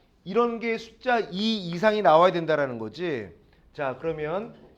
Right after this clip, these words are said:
견문장은 또 크게 어떻게 쪼개지냐? 이렇게 쪼개지겠죠? 이어진 문장과, 이어진 문장과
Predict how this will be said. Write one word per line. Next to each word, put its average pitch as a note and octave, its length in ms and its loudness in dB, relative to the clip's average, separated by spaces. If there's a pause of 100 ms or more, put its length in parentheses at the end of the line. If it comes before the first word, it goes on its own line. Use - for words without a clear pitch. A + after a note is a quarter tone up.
(140)
견문장은 G3 640 -6
또 F#3+ 80 -8
크게 G3+ 300 -10
어떻게 F3+ 340 -8
쪼개지냐? D3+ 880 -8
이렇게 C#3 240 -12
쪼개지겠죠? C#3 800 -10 (2750)
이어진 A3 760 -2
문장과, D#3+ 920 -6 (1400)
이어진 E3 480 -6
문장과 C#3 760 -6